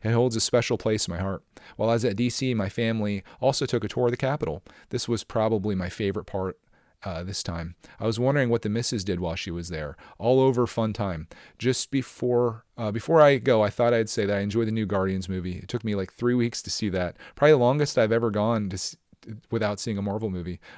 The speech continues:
Uh, have an amazing week. Look forward to the new, uh, yard sale discoveries for next week. Well, fantastic time you had in, in Washington. Cody had a good time. She went with her, her friend from childhood, another one, not the one she went to Paris with.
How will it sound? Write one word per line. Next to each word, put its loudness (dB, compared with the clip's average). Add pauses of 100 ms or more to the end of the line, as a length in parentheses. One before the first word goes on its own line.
(100)
Uh, -8 (240)
have -2
an 2
amazing -2
week. -4
Look -8
forward -2
to -6
the -4
new, -2 (360)
uh, -8
yard -4
sale -2
discoveries -6 (420)
for -12
next -10
week. -20
Well, 2 (1300)
fantastic -4
time -2
you 0
had 0
in, -4 (100)
in -6
Washington. -6 (180)
Cody 4
had 6
a 6
good 2
time. 0
She -4
went 2
with 0
her, 4
her -2 (120)
friend 0
from -2
childhood, -4 (540)
another 2
one, -2
not 0
the 2
one 2
she -4
went -2
to -18
Paris -8
with. -10